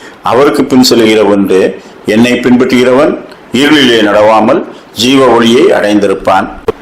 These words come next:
நாம் குறைவுள்ளவர்கள், குறைவுபட்டாலும் நிறைவான அவரை பின்தொடர்ந்து செல்லும்போது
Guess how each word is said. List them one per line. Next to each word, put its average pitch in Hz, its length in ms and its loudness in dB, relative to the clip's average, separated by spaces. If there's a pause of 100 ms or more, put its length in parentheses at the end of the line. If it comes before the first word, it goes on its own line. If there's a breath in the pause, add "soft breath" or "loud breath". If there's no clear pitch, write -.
நாம் 110 260 0
குறைவுள்ளவர்கள், 120 840 2 (320)
குறைவுபட்டாலும் 123 1040 0
நிறைவான 143 640 2
அவரை 117 400 0
பின்தொடர்ந்து 127 580 2
செல்லும்போது 107 800 0